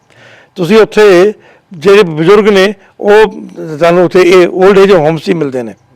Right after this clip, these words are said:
ਤੁਸੀਂ ਉੱਥੇ ਇਹ ਨਹੀਂ ਪਤਾ ਕਿ, ਅਹ, ਉੱਥੇ majority ਉਹ ਜਿਹੜੇ ਬੱਚੇ ਪੈਦਾ ਹੁੰਦੇ ਨੇ, ਉਹ ਇਹ ਨਹੀਂ ਪਤਾ ਉਹਦਾ ਪਿਓ ਕੌਣ ਹੈ।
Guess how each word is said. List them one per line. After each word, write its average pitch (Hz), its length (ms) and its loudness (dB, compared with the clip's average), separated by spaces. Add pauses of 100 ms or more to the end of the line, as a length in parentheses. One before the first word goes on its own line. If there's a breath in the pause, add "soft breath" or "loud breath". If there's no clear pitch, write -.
(920 soft breath)
ਤੁਸੀਂ 190 240 0
ਉੱਥੇ 208 340 2
ਇਹ 208 140 2
ਨਹੀਂ 220 120 0
ਪਤਾ 185 540 0 (340 soft breath)
ਕਿ, 175 420 2
ਅਹ, 143 340 -4
ਉੱਥੇ 196 440 0 (480 soft breath)
majority 208 480 2
ਉਹ 233 40 4
ਜਿਹੜੇ 220 160 4
ਬੱਚੇ 180 280 0
ਪੈਦਾ 196 240 2
ਹੁੰਦੇ 160 200 2
ਨੇ, 143 200 -2 (600)
ਉਹ 208 360 2 (1200)
ਇਹ 180 100 -4
ਨਹੀਂ 190 100 -4
ਪਤਾ 165 180 -6
ਉਹਦਾ 170 100 -4
ਪਿਓ 165 260 -2
ਕੌਣ 135 240 -6
ਹੈ। 92 100 -20